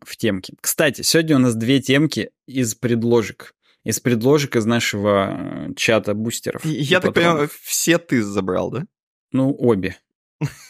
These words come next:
Speaker 1: Ну, давай так, про jQuery четыре ноль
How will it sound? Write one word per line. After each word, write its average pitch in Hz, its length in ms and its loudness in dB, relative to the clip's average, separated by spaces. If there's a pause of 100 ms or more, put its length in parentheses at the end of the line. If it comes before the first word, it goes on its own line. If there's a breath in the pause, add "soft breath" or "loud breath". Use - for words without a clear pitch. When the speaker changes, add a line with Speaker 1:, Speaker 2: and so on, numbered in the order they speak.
(140)
Speaker 1:
Ну, 160 140 2
давай 180 220 4
так, 143 260 -2
про 135 160 0
jQuery 143 760 2 (680)
четыре 135 360 0
ноль 160 300 2